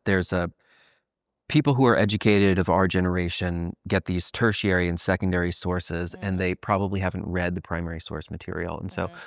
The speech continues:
Speaker 1: the way that you found upward mobility within those institutions was making criticisms of the canon that came before you.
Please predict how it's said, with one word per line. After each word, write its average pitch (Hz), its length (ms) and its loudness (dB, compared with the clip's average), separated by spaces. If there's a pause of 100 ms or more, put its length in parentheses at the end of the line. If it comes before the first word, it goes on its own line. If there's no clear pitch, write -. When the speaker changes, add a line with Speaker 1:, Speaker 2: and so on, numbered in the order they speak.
(100)
Speaker 1:
the 107 100 0
way 110 220 4
that 104 120 2
you 101 120 0
found 98 340 2
upward 98 260 -2
mobility 90 500 -2
within 90 280 -6
those 87 200 -6
institutions 101 720 -2 (220)
was 107 160 -2
making 98 300 0
criticisms 131 680 0
of 98 80 -2
the 98 80 -6
canon 104 360 -2
that 92 120 -6
came 92 200 -4
before 95 400 -2
you. 87 360 -4